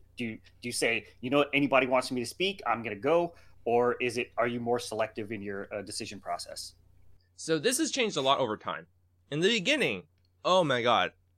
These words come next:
Speaker 2: Everyone in the beginning, it feels like they don't have anything to add. They don't know what to say. Everyone already knows everything. They're no, um, they're not an expert enough to, to say anything, and therefore, like, they, they, they don't have,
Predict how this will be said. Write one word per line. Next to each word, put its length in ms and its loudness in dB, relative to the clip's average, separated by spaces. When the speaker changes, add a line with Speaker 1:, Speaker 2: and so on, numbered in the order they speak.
Speaker 2:
Everyone 320 4
in 60 4
the 60 2
beginning, 340 2
it 180 2
feels 240 4
like 140 0
they 120 -2
don't 200 2
have 100 0
anything 300 0
to 120 0
add. 360 4
They 80 0
don't 160 -2
know 100 0
what 140 -2
to 80 -8
say. 480 0
Everyone 320 -2
already 200 2
knows 220 -2
everything. 640 -2
They're 260 -2
no, 540 0
um, 440 2
they're 120 -4
not 340 0
an 120 -4
expert 340 -2
enough 260 -2
to, 140 -4
to 100 -8
say 200 0
anything, 300 -2
and 80 -4
therefore, 360 2
like, 260 -4
they, 120 -4
they, 180 0
they 180 0
don't 140 2
have, 400 0